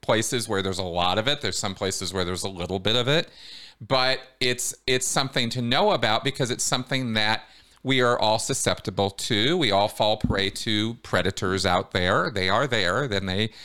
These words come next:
they do, you know, go around doing bad things to people. And, uh, sometimes in not, in very non-obvious ways. And sometimes in ways that can feel quite amazing at the beginning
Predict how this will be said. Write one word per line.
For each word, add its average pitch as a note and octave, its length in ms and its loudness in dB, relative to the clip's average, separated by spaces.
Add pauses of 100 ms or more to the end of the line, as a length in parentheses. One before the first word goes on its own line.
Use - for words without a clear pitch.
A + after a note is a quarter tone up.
(320)
they G2 180 2
do, C3 440 4
you A2+ 140 0
know, G2+ 240 2
go G#2 220 2
around G#2+ 300 2
doing G#2 260 0
bad G2+ 300 0
things D#3 280 0
to - 100 -2
people. F#2 520 -2 (480)
And, D3+ 560 0
uh, C3 180 4
sometimes C3+ 540 2
in B2 160 2
not, A#2 300 2
in B2 140 2
very A#2 280 2
non-obvious A2+ 1160 0
ways. C3+ 640 0 (420)
And A2+ 220 0
sometimes D3+ 540 0
in A2+ 160 2
ways G#2 340 4
that - 160 0
can A2 220 0
feel A2 400 2
quite D3 580 0
amazing A#2 1120 2
at A2 220 -2
the B2 60 -4
beginning A#2 760 0